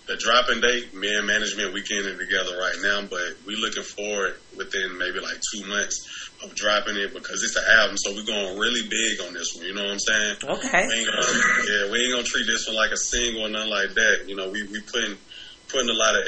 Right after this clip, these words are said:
Speaker 1: effort on this one and stuff like that, but moving forward, like, with my music and stuff like that, actually, my, my genre and era of S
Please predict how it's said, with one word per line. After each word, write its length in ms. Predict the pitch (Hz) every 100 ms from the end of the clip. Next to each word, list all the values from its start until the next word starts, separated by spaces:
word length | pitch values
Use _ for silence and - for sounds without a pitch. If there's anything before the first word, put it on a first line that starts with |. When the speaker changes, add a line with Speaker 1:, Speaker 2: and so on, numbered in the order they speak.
| 120
Speaker 1:
effort 220 | - 98
on 200 | 90 92
this 220 | - -
one 120 | 90
and 80 | 90
stuff 320 | - 92 90
like 240 | 92 90 -
that, 280 | 98 92 -
but 260 | 95 90 - - - - -
moving 280 | 110 120 107
forward, 440 | 104 123 120 110 101
like, 240 | 98 98
with 100 | 101
my 140 | 101
music 400 | 95 101 110 107
and 100 | -
stuff 300 | - 120 -
like 140 | - -
that, 580 | - - - - - - - - 123
actually, 480 | 120 110 107 101 - -
my, 480 | 101 110 110 101 98 95 - - - - - - -
my 260 | 107 110
genre 540 | 107 117 127 135 131 117
and 240 | 110 107
era 300 | 120 123 117
of 80 | 107
S 160 | 107